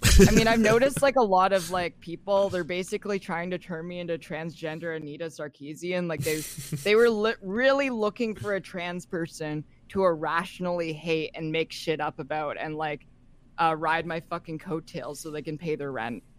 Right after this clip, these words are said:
Speaker 2: You're definitely getting a few more videos. I'll say that much. I-, if today's Twitter account is any indication, there's definitely gonna be some, some more videos tomorrow.
Speaker 1: Wait. He used the right pronouns. He called me a her.
Speaker 2: Whoa.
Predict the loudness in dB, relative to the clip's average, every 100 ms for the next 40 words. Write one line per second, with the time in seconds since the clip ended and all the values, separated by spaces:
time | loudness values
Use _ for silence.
0 | _ _ -6 -6 -8 -14 0 4 4 4
1 | 4 2 2 0 0 -2 -2 -6 -8 -8
2 | -10 -6 0 2 2 -2 -6 -12 -14 -16
3 | -18 -10 0 2 4 2 2 4 4 6
4 | 2 2 0 0 -2 -2 -2 -4 -4 -4
5 | -4 -4 -6 -6 -8 -8 -8 -6 -6 -4
6 | -4 -4 -4 -4 -6 -8 -6 -4 -4 -6
7 | -8 -8 -6 -8 0 2 2 0 -6 -20
8 | -20 -20 -20 -20 -20 -20 _ -20 -20 -20
9 | -14 -12 -2 0 4 4 2 2 4 4
10 | 2 2 2 4 0 -2 -6 -6 0 2
11 | 2 2 0 0 0 0 -2 -10 -20 -20
12 | -20 -2 6 8 10 10 8 8 6 2
13 | -2